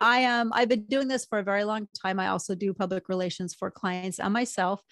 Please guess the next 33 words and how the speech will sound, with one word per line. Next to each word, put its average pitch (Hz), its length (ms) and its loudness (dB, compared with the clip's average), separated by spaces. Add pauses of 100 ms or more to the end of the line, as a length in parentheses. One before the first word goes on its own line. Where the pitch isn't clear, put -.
(300)
And 202 220 0
I 202 140 2
am 208 180 0
trying 196 600 0
to 196 280 -2
pivot 190 560 -2
and 190 200 -2
change 208 560 -2
from, 196 440 -2 (500)
from 226 140 2
just 277 360 0
doing 240 200 4
the 214 140 2
hourly 208 380 0
work 202 560 -2 (180)
to 214 200 0
be 190 180 0
able 190 340 0
to 202 140 -2
help 196 280 0
more 202 240 0
people 220 520 -2
and 180 100 -4
help 185 220 -4
entrepreneurs, 180 800 -6
coaches, 175 460 -6
people 196 300 -4
who 190 40 2
are - 20 0
in 170 60 -2
business 170 320 -4
for 180 100 -6
themselves, 190 720 0